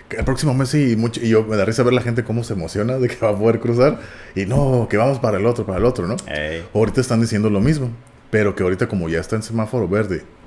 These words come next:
Speaker 1: y supuestamente el plan fue mandar vacunas para todo, para como veintinueve ciudades fronterizas de, en México, Estados Unidos, para que se pueda llegar al semáforo verde con las personas y poder abrir la garita. Entonces,
Speaker 2: Ujú.
Speaker 1: supuestamente ahorita, no me recuerdo si es para, ahorita en junio o julio,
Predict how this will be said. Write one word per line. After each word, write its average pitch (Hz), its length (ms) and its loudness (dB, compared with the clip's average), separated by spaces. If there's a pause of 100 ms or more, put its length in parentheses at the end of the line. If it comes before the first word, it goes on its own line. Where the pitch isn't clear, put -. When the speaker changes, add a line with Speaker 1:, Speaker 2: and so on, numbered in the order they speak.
(100)
Speaker 1:
y 117 100 -4
supuestamente 98 580 -6
el 98 60 -4
plan 98 240 0
fue 92 160 -2
mandar 87 460 -4 (420)
vacunas 90 580 -6
para 76 280 -8
todo, 90 260 -4 (140)
para 80 220 -6
como 80 180 -10
veintinueve 80 800 -6 (140)
ciudades 85 360 -6
fronterizas 82 560 -2
de, 80 60 -6 (140)
en 73 160 -10
México, 80 280 -6
Estados 92 260 -2
Unidos, 98 360 -4 (440)
para 87 140 -6
que - 80 -18
se 80 80 -14
pueda 82 200 -8
llegar 82 200 -8
al 82 40 -8
semáforo 80 460 -10
verde 98 240 -6
con 101 160 -8
las 101 100 -8
personas 101 380 -10
y 95 40 -10
poder 78 260 -8
abrir 80 160 -8
la 78 80 -8
garita. 92 280 -4 (460)
Entonces, 101 160 0
Speaker 2:
Ujú. 92 60 -6
Speaker 1:
supuestamente 101 560 0
ahorita, 107 280 2
no 98 120 0
me 98 80 0
recuerdo 107 220 -2
si 90 120 -4
es 85 100 -4
para, 82 340 -2 (360)
ahorita 78 280 -2
en 95 60 -2
junio 104 440 -2
o 82 100 -2
julio, 135 400 2